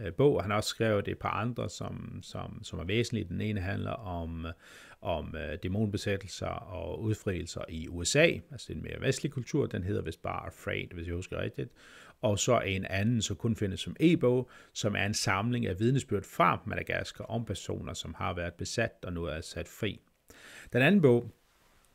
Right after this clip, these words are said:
den hedder Fri os fra det ånde, øh, onde, øh, åndernes magt og afmagt. Det er skrevet, øh, den er skrevet af Bent Horm Jørgensen, øh, som har været missionær en del år i Tanzania, og så også har været missionær og præst i Danmark.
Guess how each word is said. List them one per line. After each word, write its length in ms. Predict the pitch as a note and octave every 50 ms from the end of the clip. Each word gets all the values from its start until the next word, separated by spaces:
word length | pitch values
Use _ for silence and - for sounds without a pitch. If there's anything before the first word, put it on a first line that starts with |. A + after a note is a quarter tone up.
| _ _ _ - - - -
den 140 | C#3+ D3 C#3+
hedder 160 | D3+ B2+ A2
Fri 260 | - - D#3 D#3+ C#3+
os 300 | G#2 F#2+ F#2+ - - -
fra 160 | - - F#2+
det 140 | F#2 G#2+ G2+ -
ånde, 300 | F2+ F2 F2+ G#2+ A2+ - - _ _ _ _
øh, 120 | A#2 A2 G2+ -
onde, 380 | B2+ A2+ A#2 B2+ C#3+ C#3+ G2+ D2 - - - - - -
øh, 140 | F#2+ F#2 - -
åndernes 520 | A#2+ B2 C#3 D3+ C3 A2 G#2 - - -
magt 340 | F#2+ F#2+ G#2 - - - - -
og 220 | - G#2 F#2+ - A2
afmagt. 480 | G#2+ G2 F2+ D#2+ - F2 - - - - -
Det 220 | A#2 A#2+ A#2+ -
er 60 | F#2 F2+
skrevet, 380 | - - A2+ A2 G#2+ G#2 -
øh, 120 | - F#2 F2+
den 120 | A#2+ B2
er 40 | A#2
skrevet 240 | - - A#2 A2 F#2+
af 80 | F#2
Bent 200 | - G#2+ A2+ A2+
Horm 280 | F#2 G2 F#2+ F#2 F2+ F2+
Jørgensen, 600 | F2+ G2 A2+ D3 F3+ E3+ - - D#3 C#3+ C#3+ - - - - - - - - - _ -
øh, 520 | - A#2+ A1 G#1 - - - - G2 G2+ F2+ - -
som 460 | - - - - A2 G#2+ G2 F#2 G2 F#2+
har 140 | - G#2
været 220 | F#2+ F#2 F#2 F#2 F#2
missionær 400 | F#2 - - G#2+ A#2+ C#3 C#3+ B2
en 140 | A2 A2 G#2+
del 180 | A2 G#2 G#2+
år 180 | G2 G#2 G2+ G2
i 40 | F#2+
Tanzania, 680 | - G2+ F2+ E2+ F#2+ F2 F#2+ A2+ C#3+ D#3+ E3+ D#3+ C#3+
og 220 | - - G#2+ G2+
så 120 | - - A2
også 400 | - - F#2 F#2+ G2+ G2+ A2 G2
har 120 | F2+ F#2
været 160 | F2 F2 F2
missionær 320 | F2 E2+ E2+ F#2+ G2+ G2 F#2
og 100 | E2+ -
præst 440 | - F2 F2 F2 - - - - -
i 300 | - E2+ E2 D#2+ E2 - - - _ _ _ _ -
Danmark. 440 | D2+ F2 F#2+ F#2+ F2 D#2+ - -